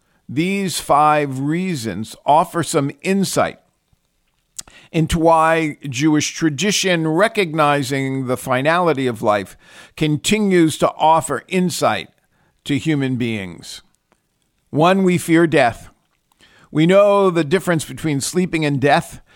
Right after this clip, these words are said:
and we are afraid that the latter will carry us off forever. Two,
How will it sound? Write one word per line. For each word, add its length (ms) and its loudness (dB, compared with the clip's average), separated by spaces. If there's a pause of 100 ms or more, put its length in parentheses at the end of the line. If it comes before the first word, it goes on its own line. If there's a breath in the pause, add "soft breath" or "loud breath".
(200 soft breath)
and 220 0
we 220 6
are 220 6
afraid 560 2
that 140 -2
the 100 -2
latter 460 2
will 160 0
carry 520 0
us 160 -6
off 280 2
forever. 540 0 (1500)
Two, 460 2